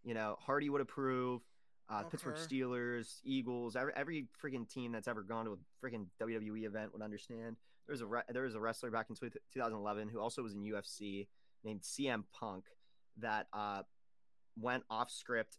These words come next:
Speaker 1: and then, well, supposedly off script, sat in the, sat on the stage while John Cena was, like, laying in the ring through a broken table, ranted for about ten minutes until the point where he was like, "I think this company will be better after Vince McMahon's dead." And,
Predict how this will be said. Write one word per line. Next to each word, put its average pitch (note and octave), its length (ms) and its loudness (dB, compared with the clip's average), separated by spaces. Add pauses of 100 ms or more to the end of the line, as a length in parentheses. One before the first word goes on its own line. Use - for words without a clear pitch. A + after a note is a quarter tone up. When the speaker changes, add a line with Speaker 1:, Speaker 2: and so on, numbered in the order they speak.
Speaker 1:
and A2 140 -4
then, G2+ 280 -2 (1080)
well, A2+ 220 0
supposedly G2+ 400 -2
off F#2+ 140 -6
script, - 300 -6 (320)
sat B2+ 240 4
in B2+ 80 2
the, A2+ 260 2
sat B2+ 240 2
on B2 100 2
the A2+ 60 -2
stage A2 460 -2
while A2 120 -2
John A2 200 -2
Cena A2 220 -2
was, G2+ 180 -2
like, G2 260 -6 (420)
laying A2+ 220 0
in A2+ 80 0
the G#2 60 -2
ring G#2 360 -2 (120)
through A2 140 -2
a - 20 -2
broken G#2+ 340 -4
table, G2 400 -2 (560)
ranted A2+ 380 0
for B2+ 80 0
about A2 260 2
ten A2 240 -4
minutes G2+ 300 -4
until G#2 200 -6
the G2+ 60 -2
point G#2 280 -4
where G2+ 140 -4
he G#2+ 120 -8
was G2+ 120 -4
like, G2 180 -2 (260)
"I B2 40 0
think D3 140 4
this C#3 120 2
company B2+ 260 0
will A#2 80 -2
be A2+ 80 0
better A2+ 260 4
after G#2 240 2
Vince A2 220 -4
McMahon's A2 420 -4
dead." F#2+ 420 -2 (600)
And, G#2 480 -2